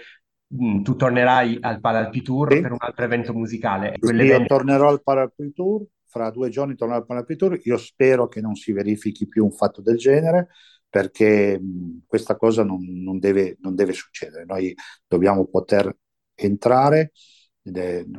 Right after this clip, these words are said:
Speaker 2: io dico, sicuramente nel rispetto di tutte le norme di sicurezza. Nessuno di noi vuole stravolgere nulla, però giustamente se uno è accompagnato, se uno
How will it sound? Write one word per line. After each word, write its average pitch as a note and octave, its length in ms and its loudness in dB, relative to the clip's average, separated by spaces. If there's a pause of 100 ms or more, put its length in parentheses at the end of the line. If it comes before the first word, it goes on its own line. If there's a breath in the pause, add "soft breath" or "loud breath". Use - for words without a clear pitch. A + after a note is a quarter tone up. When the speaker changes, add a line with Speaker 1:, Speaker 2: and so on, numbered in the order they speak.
Speaker 2:
io G#2+ 140 4
dico, G2+ 440 0
sicuramente B2 640 4
nel F#2 160 -6
rispetto - 720 -2
di F2+ 160 -4
tutte A2 280 -6
le F#2 100 -2
norme F#2+ 240 -4
di F2 60 -12
sicurezza. G2 520 -4
Nessuno F#2+ 400 2
di A2 100 6
noi A#2+ 200 6
vuole G2+ 180 0 (300 loud breath)
stravolgere A2 880 2
nulla, F2+ 440 -6 (300)
però C#3 240 2
giustamente C3 680 -4
se - 180 -14
uno G#2+ 400 -4
è G2+ 100 -10
accompagnato, A#2 1000 -2
se F#2 220 -8
uno C#3+ 280 -4